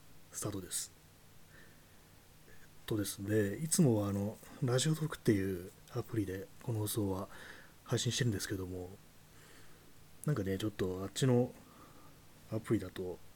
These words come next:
スマートフォンで全部完結するのはいいんですけども、あの、ローカルにダウンロードして、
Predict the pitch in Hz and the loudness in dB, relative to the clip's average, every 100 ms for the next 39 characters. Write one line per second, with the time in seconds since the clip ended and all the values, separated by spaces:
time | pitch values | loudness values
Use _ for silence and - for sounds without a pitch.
0 | - - - - - - 143 160 165 151 | -20 -20 -20 -14 -6 -2 2 4 8 8
1 | 98 95 113 98 - 117 120 - 131 110 | 8 4 2 2 2 4 2 4 4 6
2 | 98 101 92 - 95 90 90 87 107 101 | 4 0 -2 -4 -6 -6 -8 -10 -10 -8
3 | 95 156 165 117 95 92 95 104 123 135 | 0 2 4 4 2 -2 0 4 6 6
4 | 104 - - 98 | 4 0 -2 -4